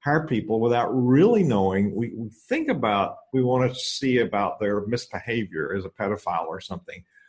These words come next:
but we also wanna do a character check. You know, what is their profile, their demeanor? Are they gonna really fit the culture? So in, in his methodology of doing background checks, um, it covers a lot of stuff.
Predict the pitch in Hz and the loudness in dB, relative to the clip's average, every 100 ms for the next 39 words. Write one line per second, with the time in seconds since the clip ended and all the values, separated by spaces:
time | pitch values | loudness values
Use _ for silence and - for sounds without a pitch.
0 | _ _ 120 139 160 294 - 196 151 139 | _ _ 0 2 4 2 2 2 2 2
1 | 120 139 117 - - - 156 294 294 107 | 2 4 4 0 -8 -6 -4 -4 -4 -8
2 | - - 92 64 - _ _ _ - 113 | -8 -6 -6 -6 -12 _ _ _ -10 -10
3 | - - - 127 175 294 - - 131 - | -10 -16 -20 -6 -2 -2 -4 -4 -4 -2
4 | 147 156 135 101 98 104 101 110 117 131 | -2 0 0 0 2 0 0 -2 0 0
5 | 110 87 85 - _ - 123 202 220 185 | 0 -2 -6 -18 _ -8 -4 -2 -2 0
6 | 131 139 170 131 - - - 139 - - | 0 2 2 0 -4 -14 -2 -2 -2 -8
7 | _ - - - 165 98 - 87 - _ | _ -16 -16 -8 -8 -8 -12 -14 -16 _
8 | _ _ - 131 135 135 131 - 127 120 | _ _ -4 -2 0 -2 -4 -6 -4 -4
9 | - 254 254 156 135 131 117 113 113 107 | -2 -2 0 0 0 2 2 2 0 -2
10 | 101 107 104 101 98 101 90 87 - 80 | 0 2 2 2 -2 -4 -6 -6 -4 -4
11 | 80 - - _ _ _ - - _ - | -4 -10 -20 _ _ _ -20 -20 _ -6
12 | 117 110 110 - 139 160 - _ - 208 | -2 -2 -4 -6 -6 -6 -8 _ -6 -4
13 | 240 190 120 95 90 95 185 190 - - | -2 -2 -4 -4 -6 -4 -4 -4 -6 -10
14 | - 180 151 95 - | -6 -2 0 -2 -8